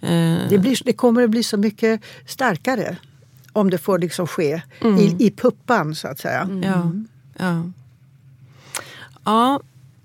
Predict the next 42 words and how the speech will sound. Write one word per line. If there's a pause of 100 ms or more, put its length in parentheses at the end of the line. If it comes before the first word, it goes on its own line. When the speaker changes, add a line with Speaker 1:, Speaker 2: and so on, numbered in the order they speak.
(400)
Speaker 1:
härligt
med
anknytning.
Vi
har
jättemycket
mer
att
prata
om,
Kerstin. (440)
Men
jag
tänkte
att
vi
tar,
eh, (100)
del
tre.
Så (840)
Speaker 2:
Det
tycker
Speaker 1:
småningom.
Speaker 2:
jag
låter
roligt. (460)
Speaker 1:
Eh,
vi
tar
del
tre
och
där
pratar
vi (280)
fortsättning,
mer
Speaker 2:
Mm.
Speaker 1:
av
allt.
Speaker 2:
Mm.